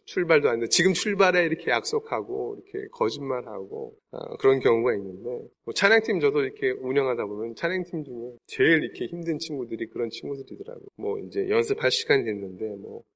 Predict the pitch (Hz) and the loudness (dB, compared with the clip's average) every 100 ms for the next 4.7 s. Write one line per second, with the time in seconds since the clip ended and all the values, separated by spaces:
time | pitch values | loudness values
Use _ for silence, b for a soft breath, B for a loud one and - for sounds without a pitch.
0 | - 180 165 - - 220 202 185 185 147 | -2 0 0 -4 0 4 6 6 4 2
1 | 135 117 - 208 - - 170 143 113 104 | 2 -2 -2 -2 -2 0 2 4 4 2
2 | 113 101 98 135 110 98 104 101 - 101 | -4 -4 -4 -4 -6 -6 -8 -10 -10 -16
3 | _ 107 101 95 139 123 - - - - | _ -2 -2 -2 -4 -4 -12 -18 -16 -6
4 | 113 107 - 160 - 127 - | -2 -2 -2 -4 -4 -6 -8